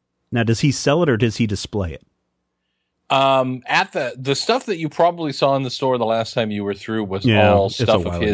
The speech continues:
Speaker 1: ago.
Speaker 2: that was displayed. They have sold it in the past, but it's kind of a rarity.
Speaker 1: What happens if someone comes in and tries to sell an original comic book page in the store? Have you ever had that happen?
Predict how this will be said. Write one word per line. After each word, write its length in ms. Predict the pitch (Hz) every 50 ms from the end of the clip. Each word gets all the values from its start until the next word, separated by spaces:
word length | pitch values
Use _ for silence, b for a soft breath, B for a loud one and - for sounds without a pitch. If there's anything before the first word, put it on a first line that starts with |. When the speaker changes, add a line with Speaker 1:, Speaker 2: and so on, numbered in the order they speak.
| 95 85
Speaker 1:
ago. 20 |
Speaker 2:
that 100 | 90 92
was 160 | 95 95 87
displayed. 600 | 87 87 - - - 98 95 95 92 98 104 104 _ b b b b b b b b b b b _ -
They 140 | 147 151 135
have 340 | 117 147 147 160 160 156
sold 340 | - - - 147 143 151 143
it 100 | 151 - -
in 100 | 123 117
the 80 | 107 104
past, 640 | - - 117 110 110 110 113 120 120 - - -
but 380 | _ 107 101 98 95 92 - _
it's 200 | _ 120 120 -
kind 240 | - - 147 123 104 90
of 40 | 90
a 60 | 90
rarity. 580 | 87 85 85 85 85 85 85 85 87 90 - - _ _ _ _
Speaker 1:
What 180 | - 151 175 180
happens 280 | 220 196 180 185 170 151
if 80 | 147
someone 280 | - - 151 147 143 127
comes 240 | - 143 123 110 131
in 80 | 123
and 100 | 117 107
tries 240 | - 120 117 113 107
to 100 | - 113
sell 580 | 101 - - - 110 107 104 104 104 98 98 - -
an 120 | 104 101
original 320 | 98 95 92 90 95 90 85
comic 340 | - 95 87 87 87 -
book 160 | - 82 - -
page 240 | 95 85 82 82
in 120 | 90 85 82
the 100 | 80 82
store? 180 | - - 87
Have 120 | 82 90 90
you 60 | 95
ever 140 | 95 90 80
had 180 | 80 90 87 90
that 100 | 98 92
happen? 340 | 98 101 95 92 98 95 98